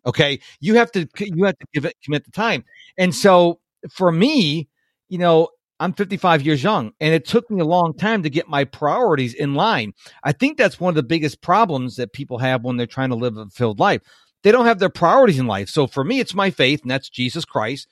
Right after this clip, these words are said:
followed by my wife, Michelle. Boom, one and two. If I don't have time for anything else, that's what I take care of, those top two. Okay. A lot of other people, if you ask them what their priorities are,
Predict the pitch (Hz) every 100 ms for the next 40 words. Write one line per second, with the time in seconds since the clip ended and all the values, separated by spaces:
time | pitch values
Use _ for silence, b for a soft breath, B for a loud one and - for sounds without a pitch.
0 | _ - 139 151 160 160 127 127 - 135
1 | 214 147 95 _ - 202 160 92 101 175
2 | 202 156 220 107 b b b _ 220 190
3 | 190 277 311 262 220 - 208 208 190 151
4 | 160 160 185 143 175 240 - _ _ _
5 | _ - 160 170 160 147 151 135 139 117
6 | 120 117 - 107 - - - _ _ _
7 | _ 131 - 131 b b - 147 170 247
8 | 254 262 - 170 135 160 147 151 131 151
9 | 202 208 214 175 165 185 247 185 123 107
10 | 113